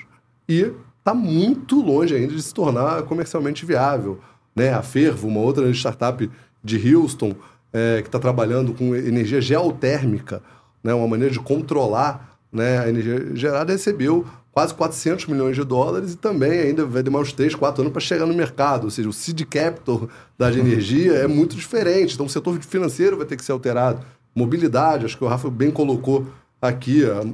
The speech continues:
Speaker 1: né, a gente tá falando do veículo elétrico como algo, é, mais óbvio e mais imediato, né? B Y D, Tesla, como, é, grandes,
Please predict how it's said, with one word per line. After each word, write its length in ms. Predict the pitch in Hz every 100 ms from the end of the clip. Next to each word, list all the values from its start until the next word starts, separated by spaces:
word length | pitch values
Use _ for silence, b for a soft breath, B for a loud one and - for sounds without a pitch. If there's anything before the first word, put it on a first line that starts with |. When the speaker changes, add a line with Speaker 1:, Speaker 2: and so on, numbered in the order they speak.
| - -
Speaker 1:
né, 260 | 110 131 135
a 40 |
gente 120 | 127
tá 100 | 131
falando 220 | 131 147
do 60 | 135
veículo 380 | 139 170 165 143
elétrico 400 | 120 143 151 -
como 160 | 127
algo, 260 | 123 127 127 123 127 127 - -
é, 160 | 113 117
mais 380 | 117 123 110 98
óbvio 400 | 139 139 117 120
e 20 |
mais 420 | 117 117 113 - B B -
imediato, 640 | 127 127 110 147 160 127
né? 360 | 117 147 127 104
B 180 | 95
Y 200 | 131 113
D, 280 | 92 113 139
Tesla, 340 | 127 117 127 110
como, 280 | 120 110 B B B -
é, 320 | 110 110 104
grandes, 560 | 101 127 135 113 -